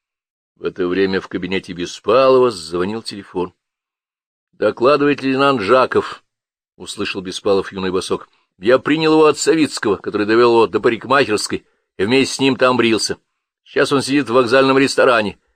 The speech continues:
Заказал одну бутылку пива». «Хорошо. Аккуратнее смотрите». За бутылкой пива потом щедро расплатился с официантом и вышел из ресторана.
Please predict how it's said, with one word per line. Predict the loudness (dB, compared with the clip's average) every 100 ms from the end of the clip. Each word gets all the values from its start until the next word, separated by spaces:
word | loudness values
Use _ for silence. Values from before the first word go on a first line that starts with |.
| _
Заказал | -8 0 2 2
одну | 2
бутылку | 2 2 2 -2
пива». | 0 0 0 _ _ _
«Хорошо. | -8 -6 -2 0 0 0 _ _ _ _ _ _
Аккуратнее | -4 2 2 2 -2 -6
смотрите». | -6 -6 -6 -6 -6 -10 _ _ _ _ _ _ _ _ _
За | -6 -4
бутылкой | -4 -4 -4 -4 -4 -4
пива | -4 -10 0 2 2 -2 _ _
потом | -10 -10 -12 _ -12
щедро | -6 0 2 2 -2 _ _ -2
расплатился | 0 0 0 -2 0 -2
с | -2 -6
официантом | -10 -6 2 2 2 -2 -6 _ _ -14
и | -6
вышел | -6 -6 -6 -6
из | -4
ресторана. | -6 -2 0 0